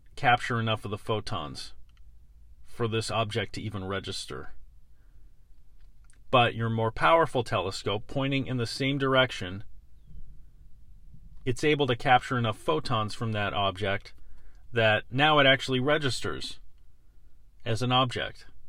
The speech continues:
Now, let's take our, you know, medium strength telescope. We were able to see things that the weak telescope couldn't, but let's take our medium strength telescope and move it to a spot in the sky where it's still black,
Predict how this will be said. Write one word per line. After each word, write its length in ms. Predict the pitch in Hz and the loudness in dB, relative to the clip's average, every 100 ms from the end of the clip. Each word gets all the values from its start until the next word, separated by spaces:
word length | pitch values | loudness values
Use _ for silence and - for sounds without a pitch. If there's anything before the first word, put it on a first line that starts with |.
| - - - - - - | -12 -16 -20 -16 -14 -6
Now, 340 | 135 143 143 | 2 4 4
let's 300 | - 160 - | 2 0 -2
take 300 | - 160 156 | -4 -2 2
our, 480 | 139 131 123 113 110 - - | 6 8 8 6 4 -2 -2
you 120 | 117 | 0
know, 60 | |
medium 500 | 107 123 143 139 127 | 2 2 2 2 2
strength 420 | 120 - 123 117 - | 0 0 0 0 0
telescope. 720 | 123 101 98 - 92 98 - - - - - | 2 2 -2 0 0 0 -4 -8 -10 -8 0
We 120 | 123 | 2
were 140 | 123 | 4
able 260 | 117 156 156 | 4 2 2
to 80 | 143 | 0
see 280 | - - 165 | -2 -4 -4
things 460 | - 147 147 143 | -4 -2 -2 -2
that 140 | 147 120 | -2 -2
the 80 | 120 | -2
weak 240 | 147 147 | -2 -2
telescope 560 | - 135 135 - 127 - | 0 0 0 -2 -2 -2
couldn't, 400 | 147 135 131 - - - | -2 0 -2 -4 -6 -2
but 100 | 135 | 0
let's 220 | 139 - | 0 0
take 180 | 175 156 | -2 2
our 120 | 139 | 2
medium 400 | 131 131 139 127 | 4 2 2 0
strength 440 | 117 - 117 110 - | 0 -2 -2 -2 -2
telescope 580 | 117 101 107 - 104 107 | 0 0 0 -2 -2 -2
and 120 | 117 | -2
move 200 | 143 143 | 0 0
it 120 | 131 | -2
to 140 | 135 113 | -2 -2
a 40 | |
spot 340 | - - 117 | -2 0 0
in 60 | 95 | 0
the 60 | 107 | -6
sky 320 | - 101 104 | -4 0 0
where 300 | 101 98 - | 0 -2 -4
it's 180 | 120 123 | -6 -4
still 260 | - 175 156 | 0 2 2
black, 440 | 113 80 62 - | 2 0 -2 -6